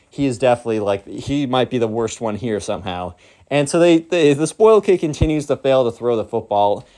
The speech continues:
and all that good stuff. And finally, the last thing they do is they have, like, a mock game, like a fake game, where basically they, you know, they, they put them into teams. They have very short, like, very short passes. They just wanna see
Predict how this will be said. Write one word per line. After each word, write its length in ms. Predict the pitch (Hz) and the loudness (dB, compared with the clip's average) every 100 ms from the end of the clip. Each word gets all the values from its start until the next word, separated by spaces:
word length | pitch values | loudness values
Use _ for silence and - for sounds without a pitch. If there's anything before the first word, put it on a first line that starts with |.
| _ | _
and 120 | 127 123 | -6 -2
all 120 | 120 | 0
that 180 | 113 104 | 0 0
good 160 | 107 | -6
stuff. 400 | - 101 85 - _ _ _ - | -4 -2 -2 -4 _ _ _ -8
And 100 | 156 | 0
finally, 540 | 202 214 208 196 190 - _ _ _ _ _ | 2 2 2 0 0 -6 _ _ _ _ _
the 80 | 139 | -2
last 320 | 131 165 170 | 2 2 2
thing 140 | 165 156 | 2 2
they 100 | 139 | 4
do 320 | 123 123 131 - - _ | 6 4 2 -8 -20 _
is 120 | 135 | 0
they 100 | 147 | 2
have, 240 | 139 151 143 | 2 2 4
like, 160 | 135 | 4
a 80 | 127 | 2
mock 460 | 113 110 113 123 - 98 | 0 2 2 2 -4 -6
game, 400 | 110 104 120 123 | -2 0 -2 0
like 160 | 101 | -2
a 80 | 95 | -2
fake 460 | 92 - 113 113 - | -8 -2 -2 -2 -4
game, 480 | 101 95 113 143 - _ _ _ - - | -4 -2 -4 -6 -10 _ _ _ -20 -4
where 140 | 127 | 4
basically 460 | 135 139 - 127 127 | 6 4 2 0 4
they, 260 | 120 117 | 4 4
you 100 | 113 | 2
know, 160 | 107 104 | 0 0
they, 220 | 104 104 | 0 -2
they 180 | 104 127 | 0 -2
put 240 | 123 185 | 2 2
them 160 | 170 156 | 2 2
into 180 | 143 127 | 0 -2
teams. 460 | - 135 127 120 | -2 -2 -2 -2
They 100 | 113 | -2
have 140 | 143 120 | -2 2
very 320 | 139 156 147 | 4 4 4
short, 400 | - 151 135 127 | 0 2 2 2
like, 320 | 120 110 101 | 2 2 0
very 320 | 104 139 156 | 0 2 2
short 240 | 147 135 139 | 0 -2 2
passes. 320 | 120 120 120 | 0 0 -2
They 140 | 180 | -2
just 120 | 190 | -2
wanna 200 | 190 160 | -4 -4
see 380 | 151 147 139 127 | -4 -2 -2 -4